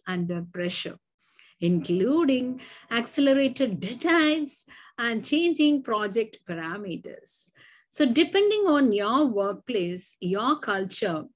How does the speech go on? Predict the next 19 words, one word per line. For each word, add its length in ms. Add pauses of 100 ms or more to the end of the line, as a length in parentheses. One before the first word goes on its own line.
(680)
you 180
might 460
prefer 400
someone 500
who 160
can 280
deliver 520 (1080)
quick 320
solutions 1000
or 120
someone 560 (400)
who 360
takes 440
their 340 (140)
time 460
to 160
identify 800
the 140
next 600